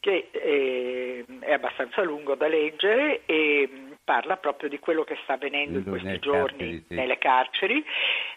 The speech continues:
Speaker 1: E dopo aver ascoltato questa mattina alla ra-, alla rassegna stampa di Radio Cooperativa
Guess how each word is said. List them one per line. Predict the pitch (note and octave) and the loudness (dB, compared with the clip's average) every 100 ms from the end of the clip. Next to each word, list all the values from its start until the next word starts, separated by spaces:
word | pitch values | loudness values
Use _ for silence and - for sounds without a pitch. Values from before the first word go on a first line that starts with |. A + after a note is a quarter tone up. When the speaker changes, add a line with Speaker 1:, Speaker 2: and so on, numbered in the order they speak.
| - | -4
Speaker 1:
E | F3 | 0
dopo | E3 F#3 F#3 | 2 2 2
aver | F3 F3 | 2 2
ascoltato | G#3 - D#3 - D3+ D3 D3 | 2 0 -2 2 2 2 -4
questa | - - | -6 -4
mattina | C3 C3+ - F3 D#3+ | -2 -4 -4 -4 -2
alla | C3+ B2 | 0 2
ra-, | C#3 - - | 0 -2 0
alla | C3 B2+ | 2 2
rassegna | B2+ - D#3+ D#3+ C#3 - | 0 -2 -8 -6 -6 -4
stampa | - - D3+ D3+ D3+ C#3 | -2 0 0 -4 -6 -4
di | C3 | 0
Radio | C3 C#3+ D3 | 2 2 0
Cooperativa | C#3 - C3+ C3+ - E3+ D3+ C3+ | -6 -2 -2 -2 -4 -6 -2 -2